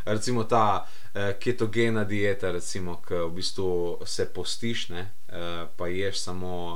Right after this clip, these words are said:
to, eh, maščobe in tako naprej. To sproža ful en-, enih, enih, em, reakcij v telesu, ki so zelo koristne za nekega športnika.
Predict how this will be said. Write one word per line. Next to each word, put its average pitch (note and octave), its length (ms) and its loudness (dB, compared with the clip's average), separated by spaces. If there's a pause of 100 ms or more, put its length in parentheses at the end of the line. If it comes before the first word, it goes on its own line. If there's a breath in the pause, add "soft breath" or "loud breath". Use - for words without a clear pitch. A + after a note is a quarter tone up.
(100)
to, E2+ 440 -2
eh, F#2 360 -2 (380 soft breath)
maščobe G2+ 600 0
in C3 100 -2
tako C#3+ 160 -2
naprej. C#3 340 -2 (140 soft breath)
To C3 180 2
sproža A#2+ 580 4
ful B2 320 4
en-, A2+ 320 2
enih, G#2+ 580 0
enih, G#2+ 420 0
em, G2 460 0 (380 soft breath)
reakcij A#2 540 2
v A2 60 0
telesu, A2+ 380 2
ki G#2+ 120 -2
so A2 140 0
zelo B2 240 2
koristne A#2+ 500 0
za G2 120 -2
nekega F#2+ 360 -2
športnika. - 540 -2